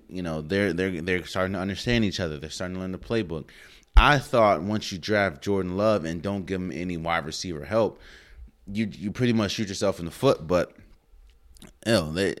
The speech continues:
and, and that's still, that's still a blunder. Don't get me wrong. That, it's not like, "Okay, well, that's forgiven." No, you still drafted a quarterback who mo-, who more than likely ain't gonna play for at least three or four years. So,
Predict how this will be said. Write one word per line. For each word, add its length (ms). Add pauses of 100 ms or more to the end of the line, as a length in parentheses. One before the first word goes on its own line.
(220)
and, 160
and 220
that's 180
still, 540 (240)
that's 220
still 300
a 40
blunder. 320
Don't 140
get 100
me 60
wrong. 300
That, 180 (280)
it's 220
not 180
like, 160
"Okay, 320
well, 120
that's 160
forgiven." 400
No, 220 (340)
you 100
still 320
drafted 380
a 40
quarterback 680 (280)
who 460
mo-, 320 (180)
who 120
more 240
than 80
likely 320
ain't 220
gonna 160
play 340
for 340
at 200
least 400
three 160
or 40
four 220
years. 400
So, 300